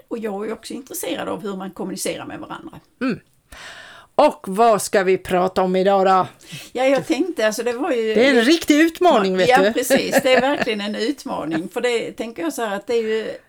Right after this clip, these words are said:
Speaker 1: olika hur man upplever saker och ting
Speaker 2: Mm.
Speaker 1: och, och vilken tid man lever i. Men på något sätt så tycker jag att den tiden vi lever i nu är en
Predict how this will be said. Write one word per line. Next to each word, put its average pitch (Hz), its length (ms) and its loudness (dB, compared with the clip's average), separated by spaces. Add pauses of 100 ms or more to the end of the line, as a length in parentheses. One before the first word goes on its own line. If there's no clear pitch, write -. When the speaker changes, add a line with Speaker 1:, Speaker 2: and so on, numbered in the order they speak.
(120)
Speaker 1:
olika 240 480 -4
hur 233 160 0
man 233 140 -8
upplever 254 380 -6
saker 175 340 -8
och 170 80 -12
ting 208 140 -4
Speaker 2:
Mm. 285 180 -6
Speaker 1:
och, 202 280 -10
och 196 100 -10
vilken 190 260 -12
tid 202 240 -6
man 185 140 -8
lever 170 380 -8
i. 165 120 -12 (360)
Men 226 240 -6
på - 100 -10
något 247 220 -12
sätt 302 180 -4
så - 120 -12
tycker 226 300 -10
jag 226 240 -4
att 208 100 -10
den 220 200 -6
tiden 208 380 -6
vi 202 80 -8
lever 196 340 -8
i 208 80 -6
nu 214 340 -4
är 185 320 -8
en 190 240 -8